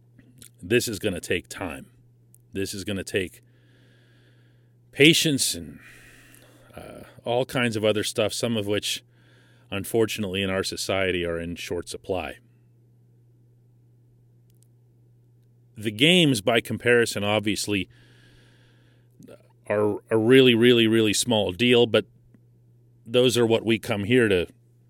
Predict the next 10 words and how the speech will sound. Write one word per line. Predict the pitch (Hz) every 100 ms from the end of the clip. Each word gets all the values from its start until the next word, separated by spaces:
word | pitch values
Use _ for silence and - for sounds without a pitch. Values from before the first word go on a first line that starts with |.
| _ _ _ _ _ _ -
talk | 135 120 -
about. | 92 82 73 - _ _ _ _ _ _ _ _ _ _ _ _ -
And | 117
I | 120 135
believe | 107 117 110 131 160 127 110 95 - _ _ _ _
that | - 113 107
the | 107
N | 107 110
F | 107 -
L, | 113 117 131 -